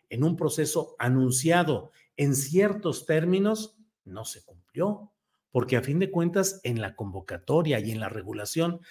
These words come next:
de esta contienda se estableció, por ejemplo, que los resultados serían dados a conocer el tres de septiembre, no antes.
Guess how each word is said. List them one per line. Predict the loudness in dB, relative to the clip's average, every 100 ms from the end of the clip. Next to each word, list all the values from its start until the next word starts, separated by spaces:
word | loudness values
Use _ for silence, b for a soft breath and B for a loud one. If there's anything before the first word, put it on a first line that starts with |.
| B 0
de |
esta | 0 0 -2
contienda | -4 -2 0 0
se | 0
estableció, | -2 -2 -4 -2 -2 0
por | -2
ejemplo, | 2 2 4 4 2 B B B _
que | 4
los | 4
resultados | 2 -2 2 2 4
serían | 2 2 2
dados | 2 0
a | -4
conocer | -4 -4 2 2 0 -6
el | -4 -4
tres | 4 8 10 10
de | 6 4
septiembre, | 0 -2 -2 0 0 -4 -10 -14 0
no | 6 6 4 2
antes. | 4 4 0 -4 -6 -6 -12